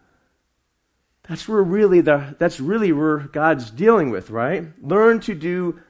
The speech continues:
good, seek justice, reprove the ruthless, defend the orphan, plead for the widow." So James says, those who can't control their tongue or have no desire to control their tongue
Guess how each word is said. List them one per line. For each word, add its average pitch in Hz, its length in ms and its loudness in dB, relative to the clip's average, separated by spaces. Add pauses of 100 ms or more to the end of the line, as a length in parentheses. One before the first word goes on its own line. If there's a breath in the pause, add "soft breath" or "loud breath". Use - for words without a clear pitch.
(160 loud breath)
good, 147 460 0
seek 180 320 -8
justice, 165 640 -2
reprove 165 520 -6
the 147 80 -6
ruthless, 139 460 -2
defend 151 480 -2
the 143 260 -2
orphan, 127 580 -4 (240 loud breath)
plead 131 320 -4
for 113 560 -4 (180)
the 117 80 -10
widow." 98 560 -6 (2250)
So 104 60 -16
James 147 360 -4
says, 123 400 0 (540 soft breath)
those 143 280 -4
who 135 80 -6
can't 147 300 -6
control 131 340 -6
their 123 100 -4
tongue 110 500 -10 (760 soft breath)
or 110 280 -4
have 123 260 -4
no 127 180 -2
desire 156 500 2
to 151 80 -6
control 123 400 -6
their 107 100 -6
tongue 101 500 -10